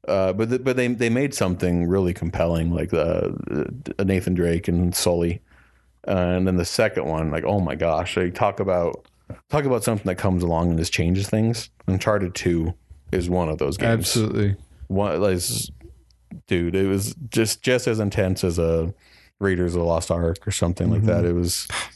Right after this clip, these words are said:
Speaker 1: with the set pieces. Like, uh, this video game had set pieces. You know how weird that is?
Speaker 2: The,
Speaker 1: Yes.
Speaker 2: that train scene, dude.
Speaker 1: Yeah.
Speaker 2: Oh my gosh. Was, so, like, I nearly crushed my controller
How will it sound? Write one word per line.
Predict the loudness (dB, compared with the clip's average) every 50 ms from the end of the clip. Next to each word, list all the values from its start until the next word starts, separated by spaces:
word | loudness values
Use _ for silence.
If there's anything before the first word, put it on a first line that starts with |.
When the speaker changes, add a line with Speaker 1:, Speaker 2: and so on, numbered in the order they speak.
| -2
Speaker 1:
with | 0 0
the | 0 0
set | 2 4 2 2 2 2
pieces. | 0 0 0 0 0 2
Like, | 2 0 0 -2 -8 -6 0
uh, | 2 2 2 0 -2 -12 _ -4
this | -2 -2 0
video | 0 0 0 0
game | 0 0 0
had | -2 -2 -2
set | 0 0 0 0 0
pieces. | -2 -4 -2 -2 -2 -2 -2 -2 -4 -6 _ _ _ _ _ -2
You | 0
know | 0 2
how | 2
weird | 2 2 0 0 2
that | 0 0 0
is? | 0 -2 -4 -8 _ _ _
Speaker 2:
The, | 2 2 2 2 0 -4 -6
Speaker 1:
Yes. | -4 0
Speaker 2:
that | 2 2 2 0 -2
train | -2 -2 0 0 0 0
scene, | -2 -2 -2 0 2 2 2
dude. | 2 2 2 2 2 2 0 -4 -6 -2
Speaker 1:
Yeah. | 0 0 0 0 -2 -4 -10 _ -8
Speaker 2:
Oh | -2 0 0 2 2 0 0
my | -2 -2 -2 -4
gosh. | -2 0 2 2 2 2 2 0 -4 -10 -12 -8
Was, | -4 0 2 2 2 0 -2 -6 -8 -6 -2 -2 -2 -2 -4 -16 -20 -20 -20 _ _ _ _ _ _ _ _ _ _ _ -20 -20 -20 _ _ -20 -18 -18 -16 -16 -16 -18 -18 _ _
so, | 0 0 0 0 0 -6 -8 -8 -4
like, | -2 0 0 0 0 -2 -6 -10 -12 -14 -10 -6
I | -2 0 0
nearly | 2 2 2 0 0 -2
crushed | -4 -6 -4 0 0 0 0 0 -4 -4 -2
my | 0 0 0
controller | 0 0 -2 -2 -2 -2 0 0 0 0 0 0 0 0 0 -2 -2